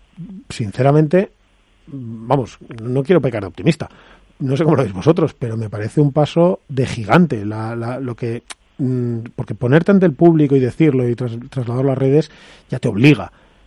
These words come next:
ya te obliga. Y hemos visto esta semana a Luigi Carraro con Hernando, con Mario Hernando,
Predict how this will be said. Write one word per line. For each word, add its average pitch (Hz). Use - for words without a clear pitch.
ya 135
te 113
obliga. 110
Y 104
hemos 123
visto 147
esta -
semana 139
a 120
Luigi 120
Carraro 156
con 113
Hernando, 156
con 113
Mario 117
Hernando, 151